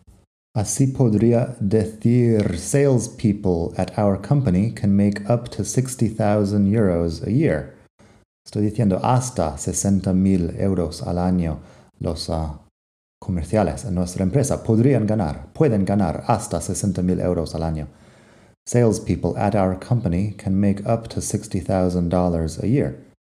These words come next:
O bien podrías decir, "You can carry up to twenty kilos in your suitcase."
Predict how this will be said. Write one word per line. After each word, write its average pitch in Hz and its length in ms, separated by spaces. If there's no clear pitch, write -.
O 131 100
bien 143 320
podrías 127 560
decir, 117 800
"You 120 140
can 123 220
carry 135 460
up 127 260
to 104 260
twenty 127 480
kilos 92 760
in 101 120
your 92 180
suitcase." - 640